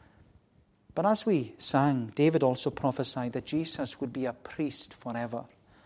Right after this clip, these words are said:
after the order of Melchizedek. And as you know, Melchizedek, he's this unique character in the Old Testament. He appears for a br-, a very brief moment to bless Abraham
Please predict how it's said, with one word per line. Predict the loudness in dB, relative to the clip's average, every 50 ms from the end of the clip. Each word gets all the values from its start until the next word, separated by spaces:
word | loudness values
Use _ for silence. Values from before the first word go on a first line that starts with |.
| _ _ _ -20 _ -20 _ _ _
after | 2 2 2 2 0 -6 -4
the | -2 0 0 2
order | 2 2 2 0 0 -2 -2 -4 -8 -14 -20 -20 -20 -20 _ _ -20 _ _ _ -4
of | -4 -4 -4 -4
Melchizedek. | -4 -4 -4 -6 -10 -8 -4 -4 -2 0 -2 -2 -4 -6 -8 -10 -12 -20 -20 -20 _ _ _ _ _ _ _ _ _ _ _ _ -16 -16 -16 -16 -16 -20 -20 -20 -6 -2
And | 0 0 4 4
as | 4 6 8
you | 8
know, | 8 8
Melchizedek, | 8 8 6 8 8 8 8 8 8 6 4 4
he's | 2 0 0 2
this | 0 0 0 -2 -2 0
unique | 2 2 4 2 2 0 -4 -10 -10
character | -2 2 4 6 6 4 2 2 2 2
in | 2 2 2
the | 2 2
Old | 2 2 0 -2 -4 -2
Testament. | -2 0 0 0 0 -2 -2 -2 -2 0
He | 2 2
appears | 2 2 2 8 8 8 8 10
for | 6 6 6
a | 6
br-, | 4 4 2 2 2 2
a | 4
very | 8 8 10 10 8 6
brief | 8 10 10 12 10 10 6 0 -8 -14 -18 -20 -14 _ -4
moment | 6 8 10 10 10 10 6 4 2 0 -6 -10 -14 -14 -18 -20 -18 -16
to | -2 0 2 2 2 0 0
bless | 4 6 6 6 6 4 2 -2 -2 0 2
Abraham | 2 2 4 4 4 2 2 0 -4 -6 -6 -10